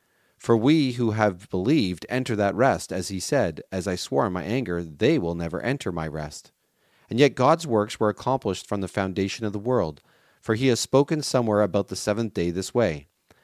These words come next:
'And God rested on the seventh day from all his works.' But to repeat the text cited earlier, 'They will never enter my rest.' Therefore, it remains for some to enter it,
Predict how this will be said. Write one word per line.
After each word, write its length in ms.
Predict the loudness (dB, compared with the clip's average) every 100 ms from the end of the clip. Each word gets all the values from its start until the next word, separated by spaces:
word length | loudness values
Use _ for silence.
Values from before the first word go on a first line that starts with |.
| -12
'And 140 | -4
God 300 | 2 2 4
rested 340 | 2 2 0 -2
on 120 | -2
the 80 | -4
seventh 440 | -2 -4 -4 -6
day 380 | -6 -4 -6 -10 _
from 180 | -8
all 140 | -4 -4
his 200 | -6 -2
works.' 460 | 0 0 -4 -18 -18 _ _ _ _ _ _ _
But 160 | -4 0
to 80 | 0
repeat 320 | 2 0 -2
the 100 | -6
text 320 | -2 -4 -2
cited 320 | -2 0 -2
earlier, 540 | 2 2 2 0 -4 -10 _
'They 100 | -6
will 140 | -4
never 280 | -2 0 0
enter 220 | -4 -6
my 200 | -8 -6
rest.' 520 | -2 0 0 -2 -14 _ _ _ _ _ _ _ _ _ _
Therefore, 500 | 4 4 2 -2 0
it 80 | 2
remains 480 | 2 2 0 -2 -4
for 120 | -6
some 360 | -2 0 0
to 120 | -2 -4
enter 280 | -6 -4
it, 200 | -2 -2